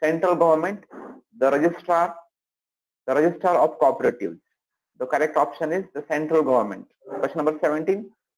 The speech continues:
what is the time limit within which L L P shall file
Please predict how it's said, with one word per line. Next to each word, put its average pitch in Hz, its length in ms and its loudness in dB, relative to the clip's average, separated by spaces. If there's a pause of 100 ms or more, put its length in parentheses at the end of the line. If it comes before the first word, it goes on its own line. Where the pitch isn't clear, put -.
(100)
what 156 220 0
is 185 200 4
the 196 80 2
time 170 300 -2
limit 175 380 0 (140)
within 165 500 0
which 165 220 2 (100)
L 143 80 2
L 156 120 4 (100)
P 175 100 -2
shall 165 260 0 (120)
file 156 220 2